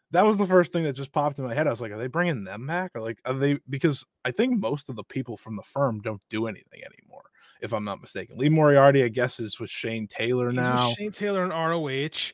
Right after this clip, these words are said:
Speaker 1: Ethan Page
Speaker 2: Big
Speaker 1: is definitely not doing anything.
Speaker 2: Ethan Page and is hanging out with the Hardys on Rampage. Uh, who else? Big Bill is with, is
Speaker 1: Big
Speaker 2: Ricky
Speaker 1: Bill's with
Speaker 2: Stark.
Speaker 1: Ricky. So I
Speaker 2: He's
Speaker 1: guess
Speaker 2: with
Speaker 1: there's
Speaker 2: Ricky.
Speaker 1: more of them are doing things now than they were.
Speaker 2: But they're not doing,
Speaker 1: And
Speaker 2: and Stokely is,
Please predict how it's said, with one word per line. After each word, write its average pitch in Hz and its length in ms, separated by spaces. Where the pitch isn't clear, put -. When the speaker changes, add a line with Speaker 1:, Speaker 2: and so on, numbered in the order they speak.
Speaker 1:
Ethan 147 240
Page 127 240
Speaker 2:
Big 110 80
Speaker 1:
is 101 60
definitely 113 320
not 101 180
doing 95 200
anything. 123 280
Speaker 2:
Ethan 143 240
Page 156 320
and 147 180
is 139 240
hanging 147 280
out 147 140
with 135 120
the 131 80
Hardys 147 440
on 123 420
Rampage. 135 760
Uh, 135 760
who 160 140
else? 165 160
Big 175 220
Bill 165 540
is 135 240
with, 139 300
is 151 80
Speaker 1:
Big 175 100
Speaker 2:
Ricky 160 60
Speaker 1:
Bill's 156 180
with 120 80
Speaker 2:
Stark. 147 120
Speaker 1:
Ricky. 104 260
So 170 180
I 196 60
Speaker 2:
He's - 0
Speaker 1:
guess 226 180
Speaker 2:
with 151 180
Speaker 1:
there's 156 60
Speaker 2:
Ricky. 143 240
Speaker 1:
more 139 160
of 127 80
them 123 140
are 110 40
doing 107 280
things 101 260
now 95 220
than 98 180
they 98 80
were. - 260
Speaker 2:
But 202 100
they're 190 100
not 226 120
doing, 220 140
Speaker 1:
And 180 80
Speaker 2:
and 175 120
Stokely 180 520
is, - 240